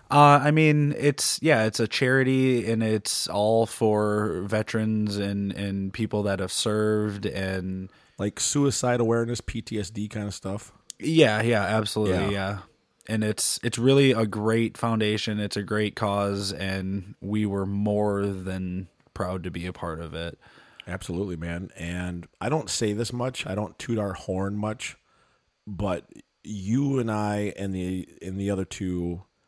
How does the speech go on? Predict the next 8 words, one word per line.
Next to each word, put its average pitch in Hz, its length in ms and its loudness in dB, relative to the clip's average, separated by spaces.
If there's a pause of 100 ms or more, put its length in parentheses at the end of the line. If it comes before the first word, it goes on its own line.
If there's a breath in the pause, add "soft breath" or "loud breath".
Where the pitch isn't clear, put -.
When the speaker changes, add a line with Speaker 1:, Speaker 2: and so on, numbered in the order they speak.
(260)
Speaker 2:
murdered 95 800 0 (100)
that 82 280 -6
show. 85 260 -2
I 85 100 -4
think 101 300 -6
we 95 80 -2
played 85 340 -4
ex-, - 380 -10